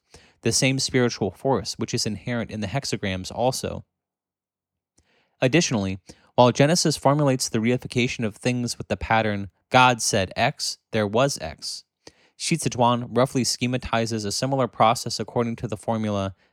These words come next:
"Sage did X, its benefits were Y," which they probably took from Z hexagram. Although the sages do not call forth the created world per se,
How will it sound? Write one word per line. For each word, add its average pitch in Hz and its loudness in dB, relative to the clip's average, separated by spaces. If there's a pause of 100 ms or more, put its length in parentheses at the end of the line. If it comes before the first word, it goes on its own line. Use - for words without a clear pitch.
"Sage 131 2
did 110 2
X, - -2 (240)
its 110 -4
benefits 131 -2
were 101 -4
Y," 101 2 (320)
which 117 -2
they 120 2
probably 117 4
took - 0 (180)
from 104 -4
Z 104 -4
hexagram. 113 -6 (1120)
Although 127 6
the 170 2
sages 156 4
do 127 -4
not 123 0
call 120 4
forth 156 -2
the 120 -2
created 110 -2
world 104 -2
per - -8
se, 117 0